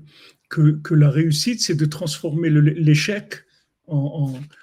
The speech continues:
en, en réussite. C'est que ça, la réussite. Et c'est que ça, la vie. Ça commence par un échec et tu te laisses pas abattre et tu te relèves. Pourquoi Benou l'Indien Shom Yushba Olam Klal ?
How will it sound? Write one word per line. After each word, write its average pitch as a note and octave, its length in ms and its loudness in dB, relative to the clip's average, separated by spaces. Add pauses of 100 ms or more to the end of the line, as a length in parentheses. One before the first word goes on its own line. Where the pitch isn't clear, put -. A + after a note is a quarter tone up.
(140)
en, D#3+ 60 -6
en C#3+ 60 0
réussite. D3 520 2
C'est D3+ 240 -8
que B3 120 -4
ça, G#3+ 220 -4
la E3 100 -4
réussite. C#3+ 520 -4
Et - 80 -8
c'est F#3+ 220 -8
que A3+ 120 -6
ça, A3 220 -4
la E3+ 120 0
vie. C#3 300 -4 (1000)
Ça - 200 -4
commence F#3 360 -8
par D#3+ 160 -4
un D#3+ 120 -2
échec A3+ 480 -2 (340)
et D3+ 100 -8
tu D#3 160 -6
te D3+ 60 -12
laisses - 180 -4
pas F3 160 -4
abattre E3+ 380 -6
et D3+ 80 -6
tu D3+ 120 -8
te D3+ 80 -4
relèves. C3 420 0 (840)
Pourquoi A#3+ 280 0
Benou F3+ 240 2
l'Indien D#3 380 4
Shom D3+ 280 2
Yushba C#3+ 440 0
Olam C3 280 -6
Klal ? A2+ 340 -12